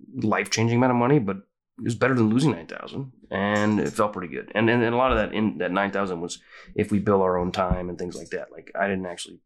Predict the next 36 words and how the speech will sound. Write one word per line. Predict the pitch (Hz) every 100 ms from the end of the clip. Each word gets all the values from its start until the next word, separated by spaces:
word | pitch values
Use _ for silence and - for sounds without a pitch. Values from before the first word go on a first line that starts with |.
| _
pay | - 156 156
legal | 104 98
fees. | 98 101 110
I |
just | 101 104
allocated | 95 98 95 98 95
the |
amount | 95 92
of | 92
legal | 98 92 - _ _ _
fees | - 107 104 98
and | 92
time | 95 95
that | 90
I |
had | 98 113
in | 110
it, | 107 -
and | 95 87 _ - - - -
I | -
would | 101 104
have | -
otherwise | 104 135 95 90
made | 92 87
that | 87
money, | 67 87 101
my | 85 82
opportunity | 90 - 92 80
cost, | - 92 90 -
right? | 87 - _ _ _ _ _
Um, | - 92 90 87 -
so | - 101 95 - _ _ _ _ _ -
it | 113
worked | 117 113 107 85
out. | 78 - _ - _ - - _ _ _
Uh, | - -